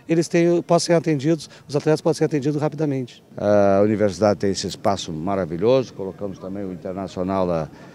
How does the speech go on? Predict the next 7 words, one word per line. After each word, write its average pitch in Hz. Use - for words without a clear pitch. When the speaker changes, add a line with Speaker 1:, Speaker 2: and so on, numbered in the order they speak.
Speaker 2:
à 98
disposição. 117
Nós 151
temos 185
todas 180
as 151
condições, -